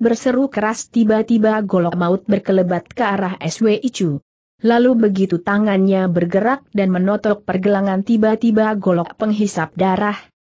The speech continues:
golok yang masih dipegang gadis itu sudah dirampas. "Moko, sekarang aku akan membunuhmu." Semua kaget. Golok maut tiba-tiba berubah seperti harimau haus darah.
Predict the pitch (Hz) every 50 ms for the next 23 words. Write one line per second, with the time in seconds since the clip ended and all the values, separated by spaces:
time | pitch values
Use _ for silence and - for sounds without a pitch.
0 | _ - 175 185 214 220 208 208 202 202 208 202 196 202 202 180 180 - - 277
1 | 285 277 - 226 220 - - 220 220 220 220 208 208 208 202 196 220 254 240 -
2 | - 254 254 - - 208 202 - 208 202 190 185 185 175 165 170 180 180 185 196
3 | 208 196 196 160 139 139 - - - - - _ _ _ _ _ _ _ _ 220
4 | 226 226 - 220 214 233 269 302 - _ _ _ - - - 269 - 277 262 254
5 | 254 254 262 277 240 208 190 - - 294 294 - - 214 208 - 202 196 190 185
6 | 175 175 170 170 185 196 214 240 226 196 196 185 170 156 143 147 - _ _ _
7 | _ _ _ _ - - - 220 226 220 220 226 247 262 - 214 208 214 202 190
8 | 160 143 139 - _ _ _ _ _ _ _ - 202 202 240 247 240 254 285 285
9 | - 190 185 180 180 185 196 196 - _ _ - 233 220 214 220 214 220 - 233
10 | 214 214 214 214 202 214 214 220 220 202 196 190 190 - - 220 - - 202 202
11 | - 202 185 185 208 202 214 214 214 208 202 202 202 202 208 208 - - - 180
12 | 165 165 180 202 - - - 175 175 175 180 175 147 135